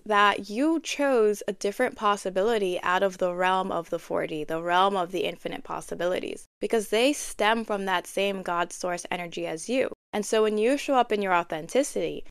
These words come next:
there's a part of them that notices you. They take note of it and they start shifting as well because they resonate with what you're doing, because they understand that there's more for them in the same way that there's more for you.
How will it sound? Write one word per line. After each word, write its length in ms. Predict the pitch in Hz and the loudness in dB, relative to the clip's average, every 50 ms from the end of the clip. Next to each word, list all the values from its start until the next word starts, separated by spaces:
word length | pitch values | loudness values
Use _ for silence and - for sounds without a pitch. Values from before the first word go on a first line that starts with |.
| - _ | -8 _
there's 220 | - 214 247 302 320 | 2 4 4 4 4
a 80 | 349 | 2
part 300 | 349 - 247 226 233 254 | 0 2 4 4 6 6
of 160 | 262 254 226 | 4 2 2
them 240 | 220 208 185 180 185 | 2 2 2 2 2
that 160 | 180 165 - | -2 -2 -2
notices 760 | 165 165 165 170 185 208 214 233 214 - - 180 170 170 - | -4 -4 -2 0 0 2 2 0 -4 -4 -6 -6 -6 -4 -6
you. 260 | 165 151 151 - - - - _ | -8 -6 -6 -8 -8 -10 -10 _
They 120 | - 180 170 | -8 -8 -4
take 280 | - 220 226 226 - | 0 0 0 0 0
note 240 | 220 202 240 294 330 | -2 0 2 4 4
of 140 | 269 214 185 | 4 2 2
it 200 | 175 175 175 - | 0 -2 -2 -2
and 180 | - 196 190 196 | -4 -6 -2 0
they 120 | 220 240 | 0 0
start 280 | 254 - - 359 349 262 | 0 0 -2 -2 -2 -2
shifting 500 | - - 233 214 - - - 202 196 185 | -2 -2 -2 -2 -2 -2 -2 -2 -2 -2
as 160 | 180 175 175 | -4 -6 -6
well 520 | 180 185 214 277 285 226 185 175 185 214 - _ _ _ | -4 0 2 4 4 6 4 4 2 0 -2 _ _ _
because 540 | 240 214 - - - 320 320 320 294 - | -8 -8 -6 -4 0 2 2 2 2 0
they 360 | - 208 214 233 240 254 269 269 | -2 -2 0 2 4 4 4 2
resonate 720 | 240 196 190 208 226 233 233 220 208 190 180 175 - - | 2 0 2 2 2 2 0 -2 -4 -4 -4 -6 -6 -4
with 300 | 190 190 180 180 180 - | -2 0 0 -2 -2 -2
what 220 | - 190 196 - - | 2 2 2 2 2
you're 240 | 190 185 185 185 175 | -2 -2 -2 -2 0
doing, 400 | 185 202 202 185 175 185 165 160 | 0 0 0 0 -2 -4 -8 -8
because 360 | 170 - - 196 180 175 - | -10 -8 -6 -6 -6 -6 -2
they 160 | - 185 208 | -2 0 2
understand 480 | 220 226 220 214 208 - - 190 180 175 | 2 0 0 -2 -6 -6 -6 -6 -6 -6
that 100 | 165 - | -6 -4
there's 200 | 185 175 175 185 | -4 -4 -4 -6
more 280 | 185 175 175 175 180 180 | -8 -8 -6 -6 -6 -6
for 180 | - - 170 | -6 -10 -10
them 320 | 165 - 156 156 156 160 - - | -8 -8 -10 -10 -10 -12 -14 -4
in 160 | - 208 208 | -2 0 0
the 80 | 196 202 | 0 -2
same 360 | 196 - - 190 196 202 202 | -2 0 0 0 0 0 -2
way 160 | 196 185 190 | 0 0 0
that 220 | 190 190 170 170 - | 2 2 0 0 -2
there's 220 | - 180 170 - | -2 -2 -2 -2
more 180 | 180 165 156 151 | -4 -6 -6 -8
for 180 | - - - | -6 -4 -4
you. 280 | 185 208 247 214 165 - | -2 0 0 0 0 0